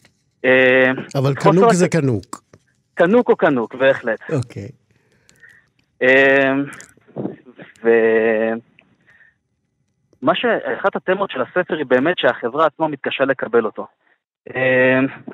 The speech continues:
Speaker 1: לא בגלל איזה עיקום עין בנוגע ליחסים האסורים, אלא מכיוון שבדת שלהם זה אסור לחלוטין, הבן אדם הוא בחזקת מוקצה אצלם.
Speaker 2: בדיוק
Speaker 1: אה,
Speaker 2: דיברנו
Speaker 1: ל-
Speaker 2: על זה,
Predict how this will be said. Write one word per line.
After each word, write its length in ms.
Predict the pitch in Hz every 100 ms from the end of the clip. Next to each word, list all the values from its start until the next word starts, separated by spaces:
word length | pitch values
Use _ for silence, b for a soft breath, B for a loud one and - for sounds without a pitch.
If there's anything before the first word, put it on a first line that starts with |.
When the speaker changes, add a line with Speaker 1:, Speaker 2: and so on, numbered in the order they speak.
| -
Speaker 1:
לא 140 | 131 190
בגלל 340 | 240 214 208 180
איזה 180 | 147
עיקום 480 | 156 151 - 170 170
עין 340 | 156 156 156 131
בנוגע 400 | 127 127 135 131
ליחסים 760 | 127 123 123 123 127 - 127
האסורים, 420 | 123 _ 131 131 120
אלא 200 | 120 123 117 120 _ b b b b b _ _ _
מכיוון 380 | 262 - 123 202
שבדת 480 | 214 175 120 107 151
שלהם 460 | - 139 117 117 120 120 -
זה 220 | 110 113 98
אסור 300 | - 160 165
לחלוטין, 500 | 147 120 123 156 180
הבן 200 | 107 113
אדם 380 | 110 123 156 170 143 _ _ _
הוא 480 | 127 127 127 127 120
בחזקת 540 | 120 113 - 147 -
מוקצה 360 | 113 185 - -
אצלם. 300 | - - 101 - _ _ _ _ _ _ _ _
Speaker 2:
בדיוק 300 | 170 123 113
Speaker 1:
אה, 80 | 113
Speaker 2:
דיברנו 460 | 113 113 120 123 117
Speaker 1:
ל- 40 |
Speaker 2:
על 60 | 107
זה, 220 | 95 101